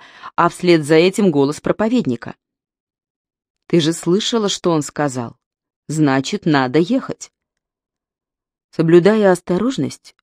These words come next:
мы смогли увидеть, как парочка подошла к джипу. Женщина села сзади, а мужчина впереди.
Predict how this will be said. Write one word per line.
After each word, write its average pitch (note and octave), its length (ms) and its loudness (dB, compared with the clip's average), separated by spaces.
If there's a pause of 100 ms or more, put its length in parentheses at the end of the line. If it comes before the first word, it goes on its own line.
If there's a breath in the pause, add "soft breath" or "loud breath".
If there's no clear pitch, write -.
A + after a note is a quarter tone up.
мы F#3 240 4
смогли A3+ 500 0
увидеть, E3+ 520 -2
как E3 260 -6
парочка G3+ 540 -4
подошла D#3 500 -2
к G3 80 -6
джипу. D3 480 -6 (440 loud breath)
Женщина E3+ 680 0
села F#3 340 -2
сзади, G#3+ 500 -4 (360 soft breath)
а E3+ 140 6
мужчина D#3 680 0 (100)
впереди. G3 560 -6